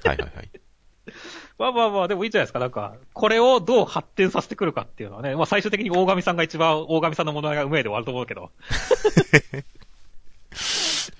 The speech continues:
Speaker 1: いやー、大神さんの参入の仕方が難しいですよね、確かに。
Speaker 2: 難しいね。<laughs> いや、まあでも、もしかしたら意外と他の人もモノマネしてくれるんじゃないですか、このまま。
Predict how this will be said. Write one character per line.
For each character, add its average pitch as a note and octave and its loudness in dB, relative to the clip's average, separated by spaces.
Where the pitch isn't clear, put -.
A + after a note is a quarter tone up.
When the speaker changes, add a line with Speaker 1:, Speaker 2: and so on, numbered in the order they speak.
Speaker 1:
い F#2 -6
や F2+ -2
ー、 D#2+ -4
大 A2+ -6
神 C3 -4
さ A#2+ -4
ん A#2 -6
の A2+ -6
参 A#2+ 0
入 A#2+ -2
の A#2+ -2
仕 - -8
方 A2 0
が G2+ 0
難 F2+ -4
し - -6
い F2+ 0
で C#2 -4
す - -14
よ A1+ -12
ね、 C2 -14
確 D2 -10
か - -12
に。 - -14
Speaker 2:
難 C#3 -4
し D#3+ 0
い D3+ 4
ね。 D3 2
<laughs> - -18
い B3 -2
や、 C#4+ 0
ま C#4+ 4
あ - 4
で E4 2
も、 - -6
も A4 0
し - 0
か A#4 2
し - -8
た - -4
ら C#3 -4
意 E3 -2
外 B3+ 4
と E4 -4
他 C#4 2
の C#4+ 2
人 C4+ -2
も C3+ -4
モ B2+ -4
ノ D#3+ 0
マ F3+ 2
ネ F3+ 0
し - -8
て A#3 0
く A3 -6
れ G#3+ 4
る G3 4
ん - -6
じ B2+ -2
ゃ - -2
な - -8
い - -8
で - -12
す - -18
か、 A2 -12
こ - -10
の A2+ -6
ま G#2 -6
ま。 G2+ -4